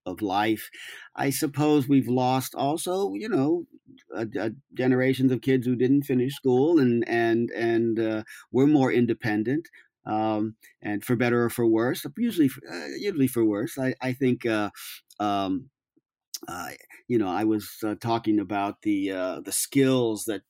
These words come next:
that children learn on the streets at one, one, one talk, and, you know, and, and they're, they have to become savvy about different dangers, whether they're sexual pred-, predators or, or, or cheats or what have you, and, and, um, and that they, they learn,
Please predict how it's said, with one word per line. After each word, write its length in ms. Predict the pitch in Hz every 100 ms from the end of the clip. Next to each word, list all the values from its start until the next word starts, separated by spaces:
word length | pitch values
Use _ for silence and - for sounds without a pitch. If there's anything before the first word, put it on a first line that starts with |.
| -
that 160 | 95
children 400 | - 110 104 101
learn 220 | 104 104
on 160 | 101 98
the 80 | 98
streets 440 | - 107 98 -
at 140 | 90 -
one, 440 | 101 98 95 92
one, 260 | 104 95 90 _
one 260 | 104 95 92
talk, 380 | 98 95 90 90
and, 200 | 90 -
you 80 |
know, 160 | 95 82
and, 140 | 87 -
and 200 | 90 92
they're, 280 | 92 90 87 - - -
they 120 | 98
have 180 | 101 110
to 80 | 107
become 340 | 107 107 113
savvy 400 | 107 110 120 110
about 300 | 101 95 92
different 320 | - - 101 98
dangers, 520 | 120 123 107 98 90
whether 240 | 98 95
they're 200 | 92 90
sexual 340 | - 101 - 90
pred-, 400 | 107 98 104 -
predators 580 | 107 113 - 110 98
or, 380 | 92 87 85 85 - - _ -
or, 300 | 90 85 82
or 160 | - 78
cheats 460 | - 123 117 - 90
or 100 | 85
what 160 | 95
have 180 | 110 113
you, 160 | 101 98
and, 220 | 98 95 - - _
and, 400 | 98 107 110 110
um, 460 | 110 107 107 101 - _ _ _ _
and 160 | 101 92
that 120 | 101 -
they, 260 | 101 98
they 160 | 85 98
learn, 480 | 104 117 127 113